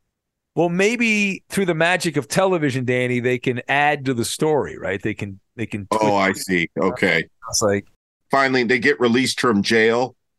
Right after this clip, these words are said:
Speaker 2: and now they're this age.
Speaker 1: Yeah, they could do something like that.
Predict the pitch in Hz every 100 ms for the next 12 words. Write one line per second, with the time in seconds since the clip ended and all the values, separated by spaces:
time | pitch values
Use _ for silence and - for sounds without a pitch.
0 | _ _ - 110 113 117 110 107 95 113
1 | - 110 110 117 113 - - 196 180 143
2 | 123 120 139 139 156 123 123 120 165 98
3 | 76